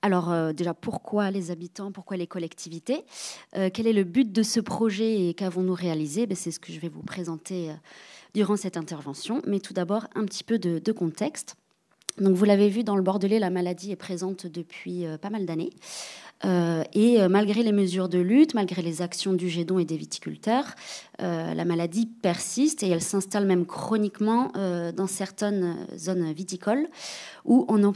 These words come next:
où on observe, euh, différents types de vitis, c'est-à-dire, euh, au-delà des, des parcelles de, de vignes cultivées. Alors, quels sont ces types de vignes qu'on observe ? Euh, Audrey en a parlé, il y a d'abord les vignes abandonnées,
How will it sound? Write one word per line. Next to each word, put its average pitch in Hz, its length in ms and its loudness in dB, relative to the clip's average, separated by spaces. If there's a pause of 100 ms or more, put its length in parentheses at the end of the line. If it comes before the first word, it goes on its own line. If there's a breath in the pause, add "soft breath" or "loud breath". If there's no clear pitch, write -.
(160)
où 208 240 6
on 185 120 6
observe, 208 480 2
euh, 175 200 4
différents 190 480 0
types 254 460 -2
de 190 100 0
vitis, - 600 -4 (400 loud breath)
c'est-à-dire, 170 440 -4
euh, 165 120 2
au-delà 180 320 2
des, 160 220 0
des 160 100 -2
parcelles 170 420 -4
de, 156 220 -2
de 156 140 -6
vignes 165 320 2
cultivées. 170 520 -4 (680)
Alors, 170 220 2
quels 196 160 4
sont 202 180 2
ces 190 180 2
types 170 220 -6
de 165 120 -2
vignes 180 200 2
qu'on 165 200 2
observe ? 233 580 0
Euh, 156 320 -2 (500 loud breath)
Audrey 196 320 4
en 170 80 8
a 160 80 8
parlé, 170 320 2
il 240 80 2
y 185 60 0
a 170 40 0
d'abord 165 220 -2
les 156 120 -4
vignes 180 220 0
abandonnées, 156 540 0